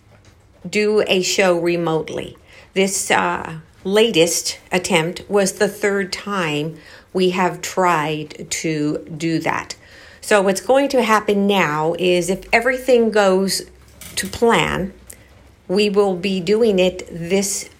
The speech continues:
weekend, hopefully this Saturday. So, um, I don't <laughs> want to make any promises because I've been talking about this for the longest time,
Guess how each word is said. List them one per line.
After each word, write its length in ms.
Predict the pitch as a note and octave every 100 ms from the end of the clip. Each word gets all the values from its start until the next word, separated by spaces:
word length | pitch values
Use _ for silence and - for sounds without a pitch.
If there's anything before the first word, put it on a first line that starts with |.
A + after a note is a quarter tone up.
| _
weekend, 600 | G3 G3+ G#3+ G#3 F3+ D#3
hopefully 720 | D#3+ B3+ B3+ B3+ A3 G#3 G3+ -
this 360 | F3+ F3+ - -
Saturday. 840 | - - A3 G3+ F#3+ E3 - - - - - - - -
So, 560 | - - G#3+ G3 F#3+ G3
um, 400 | F#3 F3+ F3+ D#3+ - - -
I 100 | G3
don't 240 | C#4 C4
<laughs> 20 |
want 220 | A3 B3+
to 80 | -
make 240 | F#3 F#3+ G3
any 140 | E3+
promises 500 | - F3 F3+ B3 B3
because 300 | G#3 - F3
I've 220 | F3+ F3
been 280 | G3 G3 F3+ - -
talking 380 | - B3 A#3+ A3
about 300 | F3+ E3+ E3
this 200 | F3 F3+
for 300 | F3+ F3+ E3+
the 140 | F3
longest 540 | F3 F3+ G#3 F#3 E3+ -
time, 400 | - A3+ D3+ D3